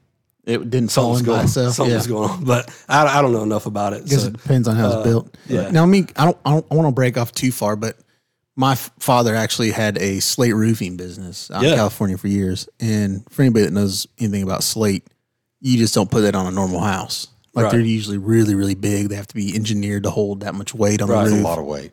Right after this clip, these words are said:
Speaker 1: Yeah. So he was a part of a, uh, lawsuit towards the end of his career.
Speaker 2: I think you've told me about this before, yeah.
Speaker 1: And it was a deal, and, and, and th-, I didn't even know this existed, and I kinda, that's what I wanna get your opinion on.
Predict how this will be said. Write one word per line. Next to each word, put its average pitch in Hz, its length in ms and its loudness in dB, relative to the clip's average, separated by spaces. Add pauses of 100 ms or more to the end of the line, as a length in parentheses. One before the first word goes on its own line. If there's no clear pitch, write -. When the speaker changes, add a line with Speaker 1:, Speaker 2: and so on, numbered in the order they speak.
(120)
Speaker 1:
Yeah. 101 240 2 (540)
So 135 200 2
he 147 180 4
was 190 180 4
a 127 60 0
part 120 280 0
of 107 180 -4
a, 98 300 -10 (580)
uh, 95 400 -4 (960)
lawsuit 185 640 0 (580)
towards 143 200 4
the 117 80 2
end 123 100 2
of 127 40 2
his 123 140 0
career. 135 500 2 (640)
Speaker 2:
I 127 60 -4
think 175 120 2
you've 104 120 -6
told 139 160 -4
me 110 40 -4
about 104 200 -10
this 101 100 -12
before, 101 400 -10
yeah. 104 260 -10
Speaker 1:
And 143 200 2
it 139 80 2
was 127 320 4
a 120 40 2
deal, 139 440 4
and, 135 200 0
and, 131 300 0
and 139 140 2
th-, 151 120 2
I 156 120 2
didn't 170 180 4
even 131 140 2
know 127 120 2
this 120 140 -2
existed, 107 500 -6
and 107 60 -14
I 107 80 -10
kinda, 117 260 -4
that's 104 180 -8 (160)
what 123 140 -4
I 110 40 -2
wanna 110 180 -4
get 104 220 -8
your 107 180 0
opinion 151 480 -2
on. 104 280 -8